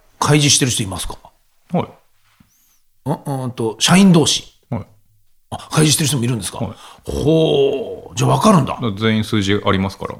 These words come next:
Speaker 1: 自分の
Speaker 2: 社、社長もそうだし。
Speaker 1: そこのセクションにいて、
Speaker 2: うん。
Speaker 1: 自分の部下が
Speaker 2: 「今年いくら売ろうね。
Speaker 1: とか。
Speaker 2: 頑張って」。
Speaker 1: おー。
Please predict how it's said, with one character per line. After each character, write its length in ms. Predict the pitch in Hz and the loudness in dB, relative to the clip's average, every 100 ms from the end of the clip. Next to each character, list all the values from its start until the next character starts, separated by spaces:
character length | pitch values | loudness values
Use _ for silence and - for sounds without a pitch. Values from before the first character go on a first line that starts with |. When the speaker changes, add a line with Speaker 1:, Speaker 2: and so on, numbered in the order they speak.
| - | -4
Speaker 1:
自 120 | 139 | 0
分 140 | 147 160 | 2 2
の 80 | 156 | 4
Speaker 2:
社、 200 | 160 143 | 4 4
社 160 | 98 | 2
長 140 | 98 92 | 2 0
も 120 | 90 | 0
そ 160 | 90 | -4
う 40 | 73 | -8
だ 80 | - | -8
し。 140 | - | -2
Speaker 1:
そ 120 | 151 | 0
こ 100 | 139 | 0
の 100 | 139 | 0
セ 120 | 131 | 0
ク 80 | 127 | 0
シ 80 | 135 | -2
ョ 40 | |
ン 60 | 110 | -2
に 100 | 101 | -4
い 40 | |
て、 340 | 104 139 98 - | 0 0 0 -6
Speaker 2:
う 0 | |
ん。 20 | |
Speaker 1:
自 160 | 113 127 | -6 -4
分 180 | 135 135 | -2 0
の 80 | |
部 80 | 131 143 | 2 2
下 60 | |
が 60 | 123 | 2
Speaker 2:
「今 80 | 98 | 0
年 100 | - - - | -2 -10 -6
い 60 | 101 | -2
く 120 | 95 | 0
ら 60 | 82 76 - 107 | 0 -2 -8 -4
売 100 | 87 | -2
ろ 140 | 80 | -2
う 20 | |
ね。 180 | 71 67 | -2 -2
Speaker 1:
と 20 | |
か。 280 | 123 104 67 | 0 0 -2
Speaker 2:
頑 160 | 92 82 | -4 -2
張 80 | 87 | -2
っ 80 | - | -4
て」。 300 | - - - | -6 -6 -14
Speaker 1:
お 40 | 98 | -12
ー。 1120 | 85 98 110 120 120 123 123 123 117 98 | -8 -8 -6 -2 0 2 2 2 0 -2